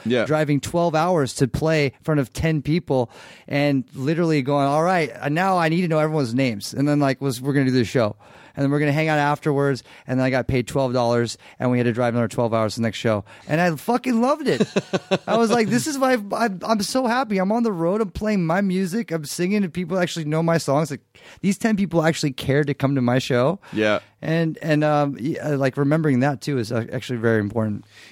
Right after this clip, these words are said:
Speaker 1: Yeah, it's great. It's, uh, you know, it's kinda funny. <clears throat> Uh, Katie, you were, who's our producer, was just mentioning last night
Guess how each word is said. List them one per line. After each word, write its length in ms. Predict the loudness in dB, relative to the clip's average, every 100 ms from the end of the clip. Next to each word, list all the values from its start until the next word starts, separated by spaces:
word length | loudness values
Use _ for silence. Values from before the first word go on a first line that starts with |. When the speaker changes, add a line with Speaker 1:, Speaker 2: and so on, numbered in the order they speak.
| -2
Speaker 1:
Yeah, 180 | 2
it's 140 | 2 2
great. 200 | 2 4
It's, 160 | 2
uh, 60 | -2
you 140 | -2 2
know, 240 | 2 0 -6
it's 100 | -4
kinda 160 | -4
funny. 440 | -2 0 0 -2 -4
<clears throat> 280 | -4 -4 0
Uh, 340 | 2 4 4 0 -6 -20 _ _ -6
Katie, 280 | 0 2 2
you 200 | 2 -2
were, 140 | -4
who's 560 | -4 -6 -8 -6 -2 0
our 80 | 0
producer, 380 | 0 -2 0 -2
was 160 | -2
just 260 | -2 -4 -4 -14
mentioning 800 | -4 0 0 0 -2 0 -2 -6 -4
last 360 | 0 0 0
night 320 | 0 2 2